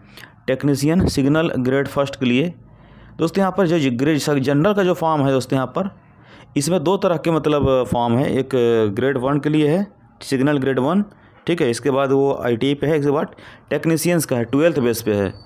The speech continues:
तो जितने भी ट्वेल्थ के साथी है, मिनिमम सेवेंटी फ़ाइव प्लस आपको स्कोर लाना होगा, तब जाकर सिलेक्शन होगा। कॉम्पिटिशन बहुत हाई,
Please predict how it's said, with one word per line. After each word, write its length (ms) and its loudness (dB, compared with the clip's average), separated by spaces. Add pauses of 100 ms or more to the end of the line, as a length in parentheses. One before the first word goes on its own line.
(520)
तो 60 -2
जितने 320 0
भी 120 2
ट्वेल्थ 380 0
के 120 0
साथी 360 0
है, 160 0 (320)
मिनिमम 580 2
सेवेंटी 400 0
फ़ाइव 280 -4 (100)
प्लस 200 0
आपको 240 -2
स्कोर 460 -4
लाना 240 -4
होगा, 320 -4 (520)
तब 120 -2
जाकर 200 0
सिलेक्शन 340 -2
होगा। 200 0
कॉम्पिटिशन 560 -4
बहुत 220 -2
हाई, 300 -2